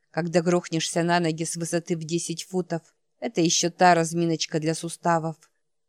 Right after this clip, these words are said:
"Как ты себя чувствуешь?" спросила я. "Можно подумать, тебе не наплевать", буркнул он, как я понимаю, скорее по привычке.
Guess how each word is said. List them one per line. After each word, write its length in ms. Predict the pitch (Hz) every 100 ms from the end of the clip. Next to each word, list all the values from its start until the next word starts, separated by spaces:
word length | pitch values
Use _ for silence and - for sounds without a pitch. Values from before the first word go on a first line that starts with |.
| _ _ _
"Как 200 | - 185
ты 80 | -
себя 300 | 170 165 175
чувствуешь?" 800 | 180 190 - 160 160 156 - - _ _ _ _ _
спросила 580 | - 180 175 - 175
я. 420 | 170 165 175 156 151 _ _ _ _ _ _ -
"Можно 400 | 170 165 156 151
подумать, 680 | 156 160 180 170 143 - - _
тебе 300 | 170 160 175
не 100 | 170
наплевать", 720 | 170 151 160 170 175 151 147 - _ _ _ _ _ -
буркнул 580 | 151 196 190 180 180 190
он, 240 | 202 196 _ _ _ _ _
как 240 | 214 202
я 80 | 185
понимаю, 680 | 185 180 180 185 175 175 - -
скорее 460 | - - 175 165
по 120 | 156
привычке. 800 | 151 165 156 156 151 - 165 160